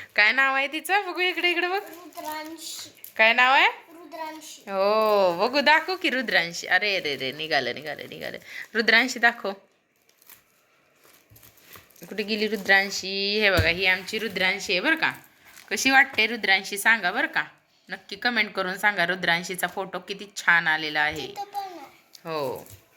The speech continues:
Speaker 2: माझ्या घड्याळामध्ये पण, अं, आठवणी जपून ठेवल्या.
Speaker 1: हो.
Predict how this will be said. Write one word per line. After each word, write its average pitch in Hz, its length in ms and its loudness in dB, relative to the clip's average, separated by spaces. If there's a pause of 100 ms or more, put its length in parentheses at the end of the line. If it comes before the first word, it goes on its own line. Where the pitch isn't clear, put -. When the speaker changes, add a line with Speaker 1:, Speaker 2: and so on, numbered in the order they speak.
(3250)
Speaker 2:
माझ्या 349 420 2
घड्याळामध्ये 427 920 -2
पण, 453 420 -8
अं, 370 260 -2
आठवणी 359 640 -2
जपून 339 480 -12
ठेवल्या. 311 580 -4
Speaker 1:
हो. 175 720 2